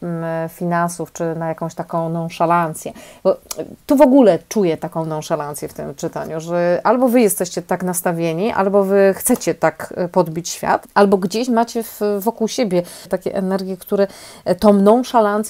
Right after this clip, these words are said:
właśnie sprawiają, że, e, sami, y, może idziecie w stronę, która, no, wcale także nie jest dla Was taka satysfakcjonująca, albo właśnie jest kosztem czegoś.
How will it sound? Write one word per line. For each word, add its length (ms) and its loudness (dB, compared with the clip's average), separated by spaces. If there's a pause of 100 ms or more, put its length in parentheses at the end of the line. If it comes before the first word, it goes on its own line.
(120)
właśnie 260 -2
sprawiają, 540 -2
że, 200 -2 (280)
e, 320 2
sami, 500 -2
y, 380 -4 (560)
może 360 0 (260)
idziecie 380 -2
w 60 -10
stronę, 360 2
która, 800 -2
no, 280 -4
wcale 340 -2
także 360 0
nie 240 2
jest 300 -4 (100)
dla 280 -2
Was 240 -4
taka 300 -6
satysfakcjonująca, 960 -4
albo 180 2
właśnie 260 -4
jest 160 -10 (300)
kosztem 400 -6
czegoś. 360 -2